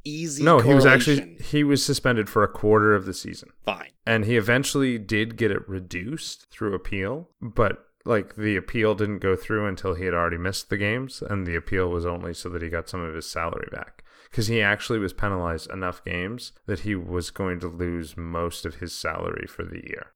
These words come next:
Speaker 2: to fine. Anyway, but this, so this is what's happening now, though, is we sort of, like, like your numbers show, like, the number of fights have fallen in the past fifteen, twenty years. Um, but
Speaker 1: Potentially
Speaker 2: we're s-,
Speaker 1: because there's just fewer enforcers.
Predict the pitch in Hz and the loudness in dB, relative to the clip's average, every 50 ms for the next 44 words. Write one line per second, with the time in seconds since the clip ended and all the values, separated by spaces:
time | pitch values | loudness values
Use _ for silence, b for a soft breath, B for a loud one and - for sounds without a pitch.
0 | _ - - 98 87 - - - 95 - - - - _ _ - - 170 156 117 | _ -8 -8 -8 -8 -8 -8 -8 -8 -8 -8 -14 -20 _ _ 0 2 4 4 4
1 | 90 - - 143 123 127 123 139 165 165 156 - - - - - _ - - - | 2 -2 -6 -6 -6 -4 2 4 4 4 2 -2 -8 -10 -12 -14 _ -10 -6 -6
2 | 131 127 151 147 151 156 151 135 113 - - 131 127 120 113 101 92 95 104 117 | -2 -2 -2 -2 -2 -2 0 0 0 0 0 -2 -2 -2 -2 -6 -4 -2 -2 0
3 | 120 107 90 87 87 - 98 92 90 - - b b b b b 117 117 104 - | 0 0 -2 -2 -4 -4 -4 -6 -6 -8 -12 b b b b b -2 -2 -2 0
4 | - 123 117 110 107 95 92 95 90 82 - - - - 110 117 117 123 120 110 | 2 2 4 4 2 0 0 -2 -2 -2 -2 -8 -6 -2 -2 -2 0 2 0 2
5 | 101 101 104 98 95 90 - - - 139 143 135 110 95 92 87 - - - 120 | 2 0 0 0 -2 -4 -4 -2 0 0 2 2 2 0 -4 -8 -10 -8 -6 -4
6 | 131 151 139 117 101 - - 120 113 104 - - 92 - - - - - - 117 | -4 -2 -2 -2 -4 -2 -4 -4 -4 -4 -6 -12 -18 -18 -20 -20 -12 -4 -2 -2
7 | 117 117 117 107 90 85 85 87 87 87 87 - - 92 92 - - - - - | 0 0 -2 -4 -6 -8 -10 -12 -14 -16 -16 -12 -12 -12 -12 -12 -16 -16 -12 -12
8 | 95 - - - 90 87 85 82 82 80 80 - - _ _ _ - - - 101 | -12 -12 -12 -14 -12 -12 -10 -12 -12 -12 -14 -16 -18 _ _ _ -18 -10 -8 -6
9 | 98 90 82 80 78 78 78 76 - - - _ _ - 107 101 92 87 82 82 | -4 -4 -4 -4 -4 -4 -6 -6 -8 -12 -18 _ _ -6 -4 -2 -2 -2 -4 -6
10 | - - - _ _ _ - 139 - 147 147 123 117 127 113 113 113 - 123 110 | -10 -12 -16 _ _ _ -8 -4 -2 2 4 4 4 6 4 2 2 2 0 -2
11 | - 117 101 107 113 - - - 120 120 120 110 110 107 104 98 90 - 147 123 | -2 -4 -6 -6 -8 -8 -8 -6 -4 -4 -2 -2 -2 -2 -4 -6 -4 -2 -2 -2
12 | 92 - - - | -2 -4 -10 -16